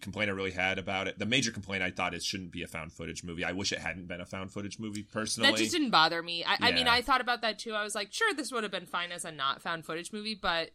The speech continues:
Speaker 2: again, since I love found footage so much, I guess it just didn't bother
Speaker 1: It
Speaker 2: me
Speaker 1: did
Speaker 2: that much.
Speaker 1: make it so that there's kind of, like, a claustrophobic aspect of this, and there's parts of the film where that plays into it really, really well.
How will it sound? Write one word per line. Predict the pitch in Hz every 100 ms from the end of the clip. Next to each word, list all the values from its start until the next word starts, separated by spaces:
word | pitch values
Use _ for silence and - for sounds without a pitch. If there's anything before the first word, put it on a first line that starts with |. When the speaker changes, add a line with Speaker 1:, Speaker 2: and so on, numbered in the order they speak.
| -
Speaker 2:
again, | 196 185 185
since | - 185
I | 156
love | 160 165
found | 185 190
footage | 208 214 208
so | - 208
much, | 202 196
I | 170
guess | 151 -
it | 156 -
just | 143 -
didn't | 131 -
bother | - 151
Speaker 1:
It |
Speaker 2:
me | 139
Speaker 1:
did | 175 180
Speaker 2:
that |
much. | 147
Speaker 1:
make | 139 139
it | -
so | - 120
that | 110 -
there's | 98 -
kind | 104
of, | 92 85
like, | 82 80 - _
a | 90 80 78
claustrophobic | - 87 - 85 87 82 87 -
aspect | 92 92 - 104 107
of | - 101
this, | 117 113
and | 104
there's | 95
parts | - 101 98
of | -
the | 98
film | - 95
where | 82 82
that | 82 -
plays | 87 80
into | 87 90 - _ -
it | 82
really, | 87 80 78
really | 55 64 -
well. | - -